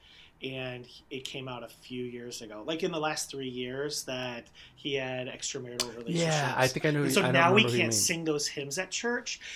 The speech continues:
Speaker 1: And I've always found that super interesting. Like, what you're saying then is you're like, "Well, you can sing the hymn. We're just not," you know, like,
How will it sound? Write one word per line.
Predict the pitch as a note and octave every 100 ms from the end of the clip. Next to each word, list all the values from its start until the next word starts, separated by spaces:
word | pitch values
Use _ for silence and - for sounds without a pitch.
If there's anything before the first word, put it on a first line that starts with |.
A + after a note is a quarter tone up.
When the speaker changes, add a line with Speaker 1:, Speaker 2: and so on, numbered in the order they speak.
| - -
Speaker 1:
And | F#3+ F#3+
I've | F3+
always | F3 F3+ B3 -
found | G#3+
that | F3 -
super | D#3+ D#3 C#3
interesting. | C#3 C3+ D#3+ - - C3+ D#3
Like, | F3 E3
what | F3+ F#3+
you're | G3+
saying | G3 E3 D3
then | C#3 C3
is | C3
you're | D#3
like, | D3+ D3+
"Well, | F3+
you | F3+
can | - C#4 C#4
sing | - F3+
the | C#3+
hymn. | D#3 E3+ C#3 C3 C3+ - - -
We're | E3
just | E3+ F3 E3
not," | D#3+ D3 C#3+ - - _ G3+
you | A#3 F3
know, | F3
like, | E3 -